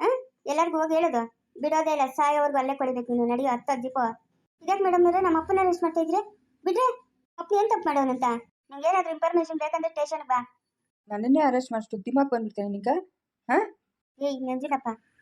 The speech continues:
Speaker 1: ಬಾಯ್ ಮುಚ್ಕೊಂಡು ನಿಂತ್ಕೊಳ್ಳಲ್ಲೇ. ನಿಂತ್ಕೊಳ್ಳೋ, ಮಾತಾಡಿದ್ದೆ ಅಂದ್ರೆ ಬೀಳುತ್ತೆ ನಿಂಗೆ.
Speaker 2: ಆಮೇಲೆ ಹೇಳ್ತೀನಿ ನಿಂಗೆ,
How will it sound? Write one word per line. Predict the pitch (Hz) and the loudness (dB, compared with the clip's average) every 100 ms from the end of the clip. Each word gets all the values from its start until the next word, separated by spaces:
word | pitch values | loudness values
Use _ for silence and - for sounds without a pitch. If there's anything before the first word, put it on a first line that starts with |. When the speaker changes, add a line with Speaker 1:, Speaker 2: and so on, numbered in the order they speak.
| _ _ _ - | _ _ _ -2
Speaker 1:
ಬಾಯ್ | 262 269 | 0 2
ಮುಚ್ಕೊಂಡು | 277 294 269 | -2 -2 -4
ನಿಂತ್ಕೊಳ್ಳಲ್ಲೇ. | 254 262 254 226 226 - _ - - - | -2 0 2 0 -4 -10 _ -20 -18 -8
ನಿಂತ್ಕೊಳ್ಳೋ, | 269 277 311 294 269 269 262 | -6 -2 2 4 2 0 -2
ಮಾತಾಡಿದ್ದೆ | 254 277 302 277 277 | -2 0 -2 -2 -4
ಅಂದ್ರೆ | 269 285 | -2 -4
ಬೀಳುತ್ತೆ | 240 277 277 247 | -2 0 0 -2
ನಿಂಗೆ. | 247 233 220 _ _ _ _ _ _ _ - | -2 -2 -4 _ _ _ _ _ _ _ -10
Speaker 2:
ಆಮೇಲೆ | 196 208 208 | -6 -2 0
ಹೇಳ್ತೀನಿ | 190 190 185 | -2 -2 -2
ನಿಂಗೆ, | 180 185 | 0 0